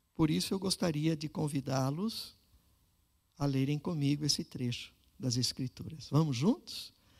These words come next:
Vocês que estão aqui presentes podem acompanhar pela tela, e os que estão em sua casa também podem dizer, falar em voz alta, para que a palavra enriqueça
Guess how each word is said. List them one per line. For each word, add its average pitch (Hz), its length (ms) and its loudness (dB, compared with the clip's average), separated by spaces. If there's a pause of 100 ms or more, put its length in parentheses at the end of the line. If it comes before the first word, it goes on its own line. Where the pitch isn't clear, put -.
(480)
Vocês 170 400 4
que - 80 -8
estão 160 280 0
aqui 147 200 -2
presentes 151 720 2
podem 147 400 0
acompanhar 135 540 0
pela 131 260 -2
tela, 185 460 2 (760)
e 156 80 2
os 165 100 4
que - 80 -6
estão 160 320 0
em 160 80 0
sua 147 260 0
casa 190 400 -2
também 226 360 0
podem 185 580 0 (100)
dizer, 202 640 -2 (520)
falar 165 480 0
em 175 100 -4
voz 135 260 0
alta, 135 460 -2 (400)
para 135 220 -6
que - 100 -8
a 139 60 -2
palavra 135 720 0 (260)
enriqueça 127 840 -2